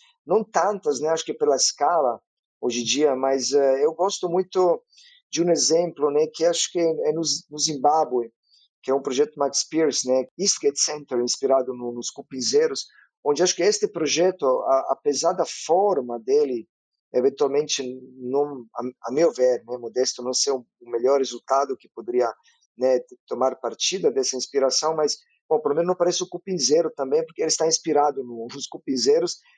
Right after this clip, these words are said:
pela inteligência, né, do cupinzeiro de manter temperatura em diferentes ambientes, abrindo e fechando poros, trazendo a, ar frio, expelindo ar quente, mantendo na temperaturas estáveis em diferentes pontos, né,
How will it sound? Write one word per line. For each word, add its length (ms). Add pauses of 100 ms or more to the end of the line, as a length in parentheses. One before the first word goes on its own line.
(100)
pela 220
inteligência, 880
né, 100
do 120
cupinzeiro 460
de 120
manter 300
temperatura 680
em 40
diferentes 440
ambientes, 460
abrindo 300
e 40
fechando 420
poros, 360 (300)
trazendo 460
a, 180 (260)
ar 180
frio, 320
expelindo 540
ar 160
quente, 400
mantendo 400
na 160
temperaturas 600
estáveis 880 (420)
em 140
diferentes 520
pontos, 640
né, 240